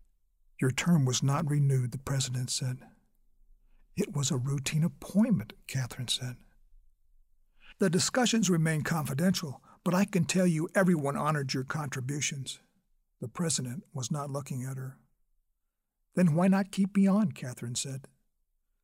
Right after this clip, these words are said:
"Time for new blood, new ideas."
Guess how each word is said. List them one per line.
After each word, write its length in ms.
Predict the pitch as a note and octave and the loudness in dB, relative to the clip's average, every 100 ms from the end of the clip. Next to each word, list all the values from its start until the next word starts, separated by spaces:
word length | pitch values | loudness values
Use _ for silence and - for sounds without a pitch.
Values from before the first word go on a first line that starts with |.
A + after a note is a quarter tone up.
| _ _ | _ _
"Time 220 | - D#3+ | -4 -2
for 120 | D#3 | 2
new 180 | E3+ F#3 | 4 4
blood, 400 | D3+ G3+ D#3+ C#3 - _ - | 4 0 -2 -6 -16 _ -6
new 200 | D#3 D#3+ | -2 0
ideas." 640 | D#3+ E3 F#3+ D3+ C#3 - | 0 2 0 0 -4 -10